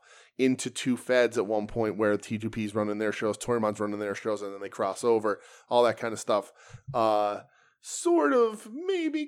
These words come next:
kinda done in America by, uh, by Chikara. Uh, definitely a lot, uh, hardcore Chikara influence, uh, in Torimon. Like, to-,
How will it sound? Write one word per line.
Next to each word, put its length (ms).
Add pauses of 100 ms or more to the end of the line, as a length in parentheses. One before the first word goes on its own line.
kinda 600
done 200
in 60
America 840
by, 480
uh, 840
by 180
Chikara. 720
Uh, 280
definitely 560 (100)
a 60
lot, 580
uh, 180
hardcore 1120
Chikara 500
influence, 640 (640)
uh, 280 (240)
in 160
Torimon. 400
Like, 140
to-, 420